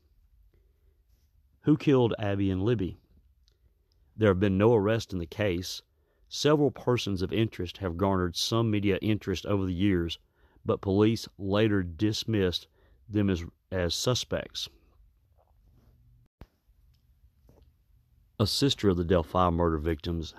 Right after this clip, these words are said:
has addressed internet speculation, and she says, "Rumors suck, and they hurt people." Police officers and family members also have complained about rampant rumors that have circulated in the case,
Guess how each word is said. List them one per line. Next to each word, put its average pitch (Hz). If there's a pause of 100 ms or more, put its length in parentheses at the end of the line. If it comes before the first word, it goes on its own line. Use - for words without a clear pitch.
(100)
has 87
addressed 90 (100)
internet 90
speculation, 85
and 82
she 107
says, 90 (160)
"Rumors 110
suck, - (300)
and 98
they 90
hurt -
people." - (1000)
Police 160
officers 113
and 90
family 104
members 90
also 107
have 87
complained 92
about 85
rampant 98
rumors 90
that 85
have 82
circulated 90
in 85
the 85
case, 87